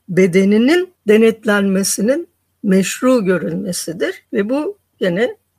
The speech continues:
yapısal eşitsizlikle ilişkili bir şeydir. Kadınlar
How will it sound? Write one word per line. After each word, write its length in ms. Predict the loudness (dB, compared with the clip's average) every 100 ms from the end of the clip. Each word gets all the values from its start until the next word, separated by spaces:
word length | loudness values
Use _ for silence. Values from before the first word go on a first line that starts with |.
| _ -6
yapısal 480 | -6 -4 -2 0 0
eşitsizlikle 1120 | -4 -8 -10 -8 -8 -8 -8 -4 -2 -2 -4 -4
ilişkili 640 | -2 0 -4 -6 -6 -6
bir 60 | -8
şeydir. 520 | -8 -8 -8 -10 -10 _ _
Kadınlar 840 | -2 0 2 0 2 2 0 -8